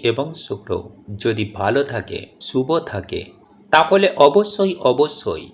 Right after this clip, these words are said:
আপনার ভাগ্যের পরিবর্তন ঘটবেই ঘটবে। এক কথায় বলতে গেলে, এই দুই দিন আপনারা ছাই মুঠো করলেও সেটি সোনা হয়ে যাবে। দেখুন বন্ধুরা, আমরা কিন্তু প্রত্যেকেই চাই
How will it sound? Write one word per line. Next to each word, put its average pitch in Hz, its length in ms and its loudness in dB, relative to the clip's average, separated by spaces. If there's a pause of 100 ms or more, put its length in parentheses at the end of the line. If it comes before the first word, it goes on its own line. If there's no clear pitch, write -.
(220)
আপনার 123 420 2
ভাগ্যের 117 520 0
পরিবর্তন 123 720 -2
ঘটবেই 104 640 0
ঘটবে। - 500 -10 (120)
এক 165 280 4
কথায় 196 400 2
বলতে 165 320 6
গেলে, - 420 -6 (280)
এই 151 200 8
দুই 147 300 4
দিন 156 300 2 (140)
আপনারা 120 600 2 (200)
ছাই 143 440 6
মুঠো 131 340 0
করলেও 127 500 4 (200)
সেটি 135 300 4
সোনা 127 440 2
হয়ে 104 240 2
যাবে। 85 440 -4 (220)
দেখুন 135 380 4
বন্ধুরা, - 600 0
আমরা 208 220 6
কিন্তু 214 340 0
প্রত্যেকেই 170 640 2
চাই 156 320 2